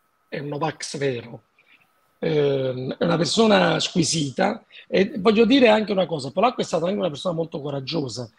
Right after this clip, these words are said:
perché è un grande leader Novax, forse il più seguito in questo momento, credo, e ha avuto il coraggio, in un momento difficile,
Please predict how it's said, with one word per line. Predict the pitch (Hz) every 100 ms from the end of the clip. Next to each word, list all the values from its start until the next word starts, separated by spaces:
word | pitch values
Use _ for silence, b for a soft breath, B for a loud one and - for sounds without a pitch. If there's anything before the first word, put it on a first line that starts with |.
| B B -
perché | 139 - 180 233
è | -
un | 165 170
grande | 165 254 262
leader | 180 170 156 143
Novax, | 139 131 123 - - 190 202 202 196
forse | 180 147 151
il | -
più |
seguito | 151 - 156 151 143 135
in |
questo | 123 131 156
momento, | 139 131 120 139
credo, | 135 127 123 185 B B B B
e | 175
ha |
avuto | 233 302
il | 214
coraggio, | - 220 208 160 135 143
in |
un | 160
momento | 185 240 185
difficile, | 151 175 - - 175 127 - 156 143 190 220